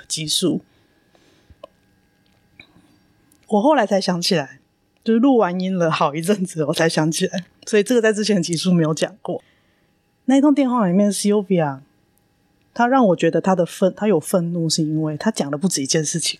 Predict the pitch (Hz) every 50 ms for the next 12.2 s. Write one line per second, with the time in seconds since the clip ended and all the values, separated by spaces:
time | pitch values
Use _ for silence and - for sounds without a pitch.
0 | - - - - - 226 226 196 180 190 202 220 226 - 180 156 165 151 - -
1 | 208 185 - 165 156 156 156 156 - _ _ _ _ _ _ _ _ _ _ _
2 | - 208 185 - 285 254 - 190 185 214 214 208 208 208 208 208 _ _ - 208
3 | 233 294 285 285 294 269 226 240 240 247 240 - 208 185 190 190 175 170 156 220
4 | 208 185 180 190 185 - 170 143 147 147 147 - - 170 160 160 165 170 170 -
5 | - 170 170 190 196 180 160 151 147 - 170 165 160 - 160 - 170 147 151 147
6 | - 170 175 - _ _ _ _ _ - _ _ _ _ _ _ _ _ - -
7 | 220 208 190 214 202 190 185 - _ _ _ _ _ _ _ - - 220 214 -
8 | 226 220 - - 175 160 151 160 - _ - - 208 226 226 214 185 180 202 202
9 | 202 196 - - 185 180 180 175 170 165 156 143 143 143 156 151 165 196 208 208
10 | - 202 190 190 214 190 - - 277 262 208 - 165 156 165 170 - 220 196 175
11 | 156 156 175 185 170 170 170 175 170 165 156 151 151 170 165 151 175 - _ _
12 | - - - -